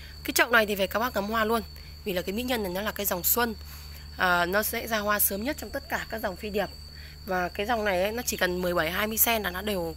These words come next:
có thể ra hoa tự nhiên được các bác nhá. Và cái bông mỹ nhân là cái bông mà rất là đẹp, rất là bay. Đơn hàng số hai tám. Em chuyển qua đơn số hai chín.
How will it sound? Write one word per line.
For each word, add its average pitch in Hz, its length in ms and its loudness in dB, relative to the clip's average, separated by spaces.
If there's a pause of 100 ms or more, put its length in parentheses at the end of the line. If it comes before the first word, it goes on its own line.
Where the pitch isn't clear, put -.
có 175 100 -4
thể 175 160 0
ra 190 120 0
hoa 208 160 2
tự 247 140 -2
nhiên 247 240 2
được 180 120 2
các 170 80 0
bác 185 60 2
nhá. 233 160 -2 (360)
Và 196 80 0
cái 226 100 4
bông 247 160 6
mỹ 254 80 -2
nhân 254 220 2
là 190 80 0
cái 190 100 -6
bông 208 260 -2
mà 170 260 -2 (120)
rất 240 100 -2
là 247 100 2
đẹp, 190 200 0 (100)
rất 214 140 -4
là 254 120 0
bay. 214 220 4 (840)
Đơn 202 200 -4
hàng 170 280 -4
số - 160 -6
hai 196 120 -6
tám. 185 280 0 (580)
Em 285 120 2
chuyển 277 280 2
qua 226 240 6
đơn 233 220 0
số 202 180 -4
hai 220 140 -2
chín. 247 260 -2